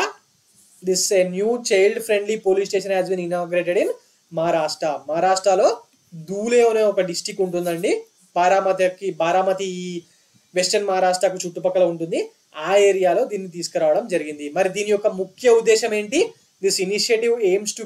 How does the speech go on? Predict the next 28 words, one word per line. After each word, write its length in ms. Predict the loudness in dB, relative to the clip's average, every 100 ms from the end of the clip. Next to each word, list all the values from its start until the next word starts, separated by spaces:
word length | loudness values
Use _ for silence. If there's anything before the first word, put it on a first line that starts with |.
| -6
create 340 | 2 2 4 2
a 40 | 2 _ _ -6 -4 4
safe 380 | 4 4 0 -6 -2
and 100 | -2 -2 -6
enjoyable 580 | 0 4 4 2 -2 -4
space 300 | 0 0 0 0
for 120 | 2 0 _ _ -10 0
children. 380 | 2 4 2 2 -8 _ -14 -12
Space 360 | 2 4 4 4
and 120 | 2 0 _ _ -6 -4
enjoyable 520 | 2 4 4 4 0 0 -16 _ _ -12
space 320 | 0 2 2 2
for 120 | 2 2 -6 _ _ 0
children. 340 | 0 4 2 2 -6 _ -4
Okay, 200 | 2 2 0 _ _ _ _ _ _ _ _ -10
right. 180 | -10 -10 _ _ _ _ _ _ _ _ _ -20 _ _ _ _ _ -4
Now 140 | -2 0 -2
coming 200 | 0 0
on 80 | 2
to 60 | 4 4
the 80 | 4 0
next 200 | -6 -6 -4
question 240 | -4 -2 -2 0
for 100 | 0
today, 200 | 2 0 -2 _ _ _ _ _ _ _ _ -4
that 140 | 0 0
is 80 | 0 -2 -4 -4 0
Somin, 320 | 2 0